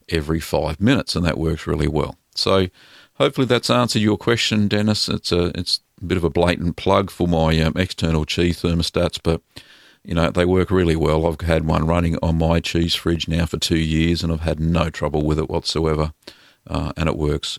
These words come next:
really, really well. And they're fairly cheap. Uh, they're about twenty dollars Australian, so you can pop over there and, and grab one of those over at littlegreenworkshops dot com dot A U into the cheese making section.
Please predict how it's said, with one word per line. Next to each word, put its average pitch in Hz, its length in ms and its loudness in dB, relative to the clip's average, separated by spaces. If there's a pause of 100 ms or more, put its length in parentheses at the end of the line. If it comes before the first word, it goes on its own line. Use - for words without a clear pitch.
really, 76 440 -2
really 76 260 -2
well. 95 440 0
And 147 140 0
they're 143 40 0
fairly - 260 2
cheap. - 340 -4
Uh, 82 100 -6
they're 80 200 -2
about 82 280 -2 (400)
twenty 78 240 -2
dollars 76 320 0
Australian, 71 600 -6
so - 160 -8
you 80 100 -6
can 76 100 -14
pop - 200 -6
over 78 240 0
there 80 220 2
and, 80 140 -2 (520)
and 92 140 -2
grab 92 220 0
one 90 120 0
of 90 60 2
those 92 280 2
over 90 260 2
at 82 80 -2
littlegreenworkshops 80 920 0
dot 78 180 -2
com 76 200 -2
dot 76 140 0
A 76 140 2
U 104 260 2
into 104 220 0
the 80 120 -2
cheese 76 340 -4
making 76 400 -4
section. - 640 -4